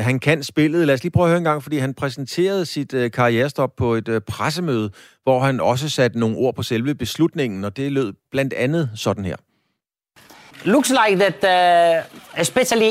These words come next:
Speaker 2: in Italy, a lot of people start to follow the motorcycle races, uh, for, uh, follow me. I think this, this,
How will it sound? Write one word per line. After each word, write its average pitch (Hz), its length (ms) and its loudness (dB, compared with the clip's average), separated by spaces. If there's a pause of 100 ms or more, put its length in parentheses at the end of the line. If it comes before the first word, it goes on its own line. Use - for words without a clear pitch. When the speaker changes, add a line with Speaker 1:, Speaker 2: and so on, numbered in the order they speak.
(120)
Speaker 2:
in 196 100 4
Italy, 247 360 2 (460)
a - 20 2
lot 220 200 2
of 190 140 -2
people 190 300 0
start 165 260 -2
to 160 80 -4
follow 170 800 0 (100)
the 135 140 -4
motorcycle 156 480 -4
races, 151 480 -2
uh, 143 240 -4 (220)
for, 160 220 4
uh, 135 540 2 (100)
follow 165 220 4 (100)
me. 156 60 2 (680)
I - 80 -2
think 220 160 2 (120)
this, 185 140 0 (160)
this, 226 160 0